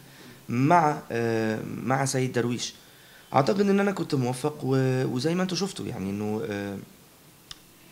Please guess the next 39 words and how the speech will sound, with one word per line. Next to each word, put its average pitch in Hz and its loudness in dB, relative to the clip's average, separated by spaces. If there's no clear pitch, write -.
مفيش 123 -4
قصور 156 -2
في - -6
الاداء، 127 0
مفيش - -2
قصور 156 2
يخليني 147 4
في 135 -4
مرحله 156 2
الاكابيلا 147 0
بعدها 120 0
على 135 -2
طول، 135 -4
لا 139 -2
انت 127 -8
معلش 113 -6
انت 117 -10
اسف - -8
انت 113 -10
مش 107 -10
معانا، 104 -4
مش 95 -10
معاكوا، 131 -6
طب 107 -8
ما 98 -6
نكمل 117 -4
اول. 117 -2
يعني، 95 -10
يعني 101 -6
مفيش 98 -4
ما 120 2
يدعو 113 0
ان 107 0
انت، 117 -4
آه، - -6
تجيبني. - -10
بس 123 -4
خلينا 165 2
نقول 175 2